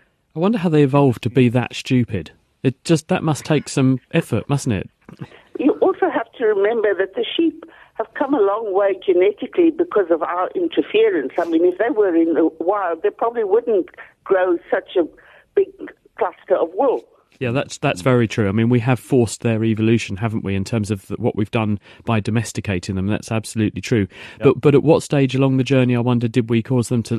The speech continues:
Speaker 1: to shed half their brain cells? I mean, that, that's, um, that's a harder argument to
Speaker 3: No.
Speaker 1: make.
Speaker 2: Well, they would have probably produced more if we hadn't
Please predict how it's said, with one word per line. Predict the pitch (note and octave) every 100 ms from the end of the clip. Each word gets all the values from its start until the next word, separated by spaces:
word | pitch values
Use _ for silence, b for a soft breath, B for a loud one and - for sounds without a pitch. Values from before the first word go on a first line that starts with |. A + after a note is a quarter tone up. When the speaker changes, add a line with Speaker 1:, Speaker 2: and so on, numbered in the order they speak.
| -
Speaker 1:
to | -
shed | - B2 A2+
half | B2 A2+
their | B2 A2+
brain | B2+ A#2 A2
cells? | G2+ D#2+ E2 F#2
I |
mean, | G#2 A2
that, | - -
that's, | A2+ - - -
um, | G#2 G2+ A2
that's | - -
a | G#2+
harder | A#2 A2 A2
argument | A2 G2+ G#2 F2
to | C#3
Speaker 3:
No. | C#3
Speaker 1:
make. | G#2 F#2+ - - E4
Speaker 2:
Well, | E4+
they | D#4+
would | D#4+ A#3
have | B3 -
probably | A#3+ F4+
produced | G3 F3+ - - F#4 - _
more | B3+ A3 G#3
if | C#3+ -
we | C3+ C4
hadn't | F3 - F#3 - -